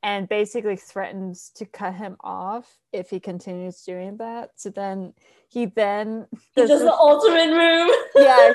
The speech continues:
Speaker 1: he, like, removes the watch, places it on the table, and leaves. But then the next day, he comes back with the watch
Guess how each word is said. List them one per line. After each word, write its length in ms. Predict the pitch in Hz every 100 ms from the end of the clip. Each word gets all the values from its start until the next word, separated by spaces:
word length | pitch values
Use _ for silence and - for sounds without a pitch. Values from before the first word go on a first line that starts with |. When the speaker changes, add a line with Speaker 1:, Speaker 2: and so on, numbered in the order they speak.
| -
Speaker 1:
he, 180 | 285
like, 500 | 269 254 240 240 - _ - -
removes 680 | 240 262 240 240 254 247 262
the 120 | 262
watch, 640 | 240 202 202 202 220 247 - -
places 640 | - 220 214 226 233 220
it 160 | 233 214
on 220 | 202 202
the 120 | 214
table, 480 | 202 226 196 208 220 -
and 260 | 202 185
leaves. 640 | 185 185 185 214 233 - _ _ _
But 140 | 262
then 200 | 311 320
the 60 | 339
next 520 | 311 311 339 339 -
day, 300 | - 320 311
he 240 | 294 285 240
comes 440 | - 262 254 262 _
back 360 | 214 214 214 _
with 220 | 226 220
the 120 | 208
watch 500 | 190 190 196 202 226